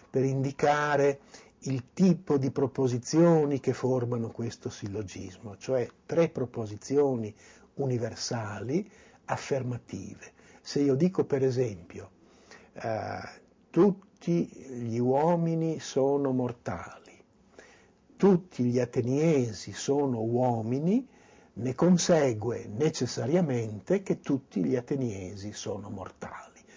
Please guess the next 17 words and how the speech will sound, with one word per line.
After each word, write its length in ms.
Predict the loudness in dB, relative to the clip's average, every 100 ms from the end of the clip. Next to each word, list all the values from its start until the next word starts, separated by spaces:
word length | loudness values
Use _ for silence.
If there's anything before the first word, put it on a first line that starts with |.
| -20 -12
Questo 420 | 2 4 4 0 2
è 100 | 2
il 280 | 2 0
sillogismo 680 | -2 0 2 2 0 -4 -6
perfetto. 840 | -6 -10 -10 -10 -10 -12 _ -16 -16 -20 -20 -6
Perché? 500 | 2 2 2 -4 -4 -8 -20 -20 -20 -20 _ 0
Perché, 680 | 0 0 0 4 4 2
eh, 760 | -4 0 0 0 -6 -12 -18 -20 -20 -20 -20 -10
i 140 | -4
termini, 720 | 2 4 4 2 0 0 -4 -8
eh, 640 | -18 -20 -20 -20 -20 -20 -20 -20 -14 -12 -14 _
usati 600 | -6 -2 0 0 0 -2
sono 240 | 0 0 2
universali. 880 | 0 -4 -8 -10 -16 -18 -20 -14 -6
Io 120 | -4
non 160 | -2
dico 340 | -2 -2 -6